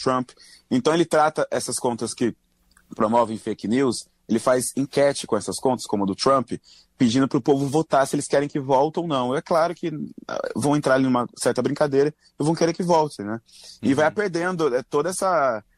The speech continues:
Speaker 1: a parte séria do Twitter, que é contra as fake news, contra essa disseminação de informações falsas. Ele tá indo na, na maré, achando graça de tudo,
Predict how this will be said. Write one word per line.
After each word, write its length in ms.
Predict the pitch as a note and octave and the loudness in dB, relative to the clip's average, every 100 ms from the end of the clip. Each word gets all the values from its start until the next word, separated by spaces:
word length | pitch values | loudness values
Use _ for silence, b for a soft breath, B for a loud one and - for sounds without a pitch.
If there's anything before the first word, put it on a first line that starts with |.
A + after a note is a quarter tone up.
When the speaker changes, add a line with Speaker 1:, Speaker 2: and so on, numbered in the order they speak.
| _ _ | _ _
Speaker 1:
a 120 | - | -6
parte 320 | A#2 C3+ D3 F3 | -2 -4 -4 -4
séria 300 | - D#3 D#3 | -2 0 -2
do 100 | B2+ | -6
Twitter, 380 | C#3 A#2+ - | -2 -2 -2
que 100 | D#3 | -2
é 200 | G3+ F3+ | 0 0
contra 360 | - E3+ D#3+ F3+ | -2 -2 0 -2
as 100 | F#3 | -2
fake 260 | E3 D#3 C#3+ | -2 0 0
news, 280 | A#2+ D#3 | 2 0
contra 300 | - C#3 C#3+ | 0 -2 0
essa 160 | D#3 D3 | -2 -4
disseminação 680 | C3 - C3 A#2+ A#2+ - B2 | -2 -2 0 2 0 -2 -2
de 100 | A#2+ | -2
informações 520 | A#2 A#2 A2+ A2+ G#2+ | 0 0 0 -2 0
falsas. 540 | - G#2 B2+ - D3 - B B B - | 2 4 2 -2 -6 -10 B B B 0
Ele 200 | A#2 C3+ | 2 2
tá 200 | D#3 D3+ | 2 0
indo 320 | E3 D#3+ - - | -2 -4 -10 -6
na, 220 | C3+ C3+ | -2 0
na 200 | C#3+ C#3 | 0 2
maré, 560 | D3 C#3+ B2+ C#3+ D#3+ D3 | 2 2 2 2 0 -4
achando 320 | C3 C3 C#3 | -8 -6 -4
graça 340 | C3 B2 B2+ B2 | -2 0 -2 -4
de 120 | A2+ | -8
tudo, 460 | - C3+ D3+ D3+ | -2 0 0 -2